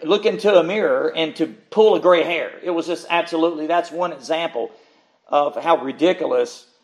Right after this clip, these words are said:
they added to the law of God, that they were so fearful of breaking the law, and they added to it.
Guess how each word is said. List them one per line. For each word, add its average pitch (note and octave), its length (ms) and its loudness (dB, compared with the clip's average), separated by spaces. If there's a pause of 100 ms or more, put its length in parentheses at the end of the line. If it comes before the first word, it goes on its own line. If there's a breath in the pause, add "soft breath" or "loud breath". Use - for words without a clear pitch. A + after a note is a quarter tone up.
(640)
they D#3 220 4
added E3+ 460 4
to F3 140 2
the D3 120 4
law C#3+ 340 2
of A2 160 -8
God, D3+ 420 8
that B2 140 -8
they C3+ 120 -4
were A#2 300 -6
so G#3 640 2
fearful C#4+ 840 4 (1300)
of D3+ 540 6 (100)
breaking D#3 680 4
the C3+ 80 0
law, C#3+ 520 2
and A#2 140 -10
they B2 160 -4
added D#3+ 480 -4
to D3+ 200 -4
it. A2 160 -6